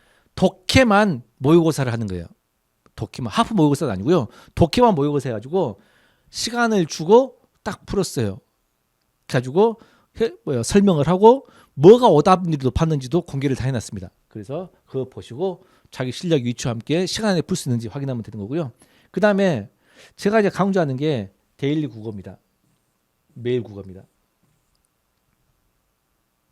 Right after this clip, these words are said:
매일 국어 좀 이따 다시 설명할 텐데, 어떤 매일 하는 건데 그게 왜 중요한지를 바로 설명해 줄게요.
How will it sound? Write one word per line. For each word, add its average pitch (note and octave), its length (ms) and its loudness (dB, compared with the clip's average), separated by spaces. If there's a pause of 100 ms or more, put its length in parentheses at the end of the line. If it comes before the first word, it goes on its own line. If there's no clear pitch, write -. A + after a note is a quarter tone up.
(120)
매일 E3+ 220 10
국어 D#3+ 160 -6
좀 - 180 0
이따 E3+ 120 -4
다시 C3 180 -2
설명할 E3 260 -2
텐데, C3+ 380 -2
어떤 C3+ 400 -4
매일 G3 300 6
하는 F#3 220 -4
건데 D3+ 460 0
그게 C#3+ 160 -4
왜 E3+ 140 6
중요한지를 B2 480 -4
바로 A2 260 -8
설명해 A2 320 -6
줄게요. A#2 400 -8